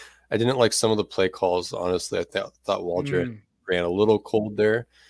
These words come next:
Speaker 1: Um,
Speaker 2: Got a little
Speaker 1: and then,
Speaker 2: scared.
Speaker 1: like, the, the sacks came, and, and we've, we've talked about it. The first sack, Pete said he c-, I mean, I think Pete was just trying to keep it even with everything, not to be too high on everybody. I think the, the play action sack,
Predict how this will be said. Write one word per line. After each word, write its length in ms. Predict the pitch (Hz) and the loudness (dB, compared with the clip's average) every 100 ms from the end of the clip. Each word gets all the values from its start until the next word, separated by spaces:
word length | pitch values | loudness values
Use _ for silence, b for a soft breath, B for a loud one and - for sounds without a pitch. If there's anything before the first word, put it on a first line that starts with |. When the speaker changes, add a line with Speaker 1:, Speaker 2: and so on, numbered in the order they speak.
| b b b - | b b b 0
Speaker 1:
Um, 540 | 104 98 90 85 92 _ _ | 4 6 4 -2 -8 _ _
Speaker 2:
Got 180 | - 107 | -16 -14
a 20 | |
little 180 | 120 123 113 | -14 -12 -4
Speaker 1:
and 100 | 107 | 0
then, 160 | 107 | 2
Speaker 2:
scared. 20 | 107 | 2
Speaker 1:
like, 120 | 104 - 104 | 0 -6 -14
the, 80 | 110 | -8
the 120 | 98 | -4
sacks 440 | 95 - 107 104 - | 0 2 2 0 -4
came, 320 | - 107 98 | 0 0 0
and, 100 | 92 | -2
and 220 | 98 92 | -2 -2
we've, 180 | 95 90 | -4 -6
we've 180 | 101 92 | -8 -6
talked 300 | - 104 - | 0 0 0
about 160 | 98 | -4
it. 100 | 92 | -4
The 60 | - | -4
first 460 | - - 185 - - | -6 -2 0 0 2
sack, 320 | 104 98 - | 2 2 -4
Pete 180 | 107 - | -8 -4
said 220 | - 90 | -4 -4
he 100 | 90 | -8
c-, 100 | - - | -12 -8
I 80 | 107 | -2
mean, 220 | 107 113 | -2 -2
I 80 | 107 | -6
think 260 | - 120 - | -6 -8 -8
Pete 180 | 113 | -8
was 140 | 104 90 | -6 -8
just 160 | 98 - | -8 -6
trying 240 | 95 87 | -2 -2
to 200 | 82 90 _ _ _ _ _ _ | -6 -12 _ _ _ _ _ _
keep 220 | - 101 | -8 -8
it 80 | 92 | -8
even 320 | 90 87 92 | -10 -4 -4
with 160 | 90 95 | -4 -4
everything, 380 | 92 92 - 90 | -4 -4 -6 -6
not 180 | 82 | -6
to 100 | - | -10
be 160 | 90 87 | -14 -14
too 260 | - - 90 | -10 -8 -6
high 260 | 87 87 | -4 -4
on 120 | 87 | -4
everybody. 720 | 87 90 95 92 92 92 92 92 b b b b - | -4 -4 -4 -6 -4 -2 -4 -8 b b b b -6
I 60 | |
think 260 | - 123 120 | -2 -2 2
the, 180 | 117 107 | 2 2
the 100 | 98 | -2
play 260 | - 117 | 2 6
action 360 | 117 117 - 98 | 6 4 0 -4
sack, 420 | - 95 90 - | 0 2 2 0